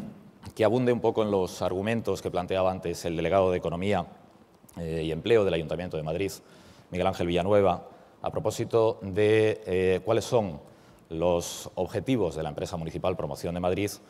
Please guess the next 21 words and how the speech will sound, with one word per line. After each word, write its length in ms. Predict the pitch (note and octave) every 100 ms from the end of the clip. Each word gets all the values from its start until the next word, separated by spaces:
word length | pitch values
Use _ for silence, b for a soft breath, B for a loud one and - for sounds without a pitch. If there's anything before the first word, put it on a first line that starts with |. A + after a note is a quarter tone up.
| B B B -
como 480 | G#2 G#2 G#2 G#2+ -
responsable 800 | G2 - F2 F2 A#2 G#2 D#2 C#2+ - - _ _ - -
del 840 | F2+ F2+ G2 G2 G2+ F2+ E2+ E2+
marketing 420 | F#2+ G2 F#2+ G2 F#2
turístico 560 | F2+ F#2 - E2 E2 B B B B
de 140 | F2 F#2
la 120 | F#2
ciudad 200 | - E2
de 100 | D2+
Madrid. 300 | D#2 D2+ D2+ - - - - _ - - - - B B B B B
Con 160 | - G2+
fecha 680 | - B2 D3+ C3+ C3 B2 - F#2
dieciocho 720 | G#2+ G2 A2 C3+ - G#2 F2
de, 520 | D#2+ F2 F2+ E2+ D#2+ -
eh, 260 | D#2 E2 D2+
noviembre 460 | E2+ B2 A#2+ F2
del 80 | E2+
año 180 | F2 F2
dos 160 | D#2+ E2
mil 160 | E2
cuatro 400 | G2 A2 - A2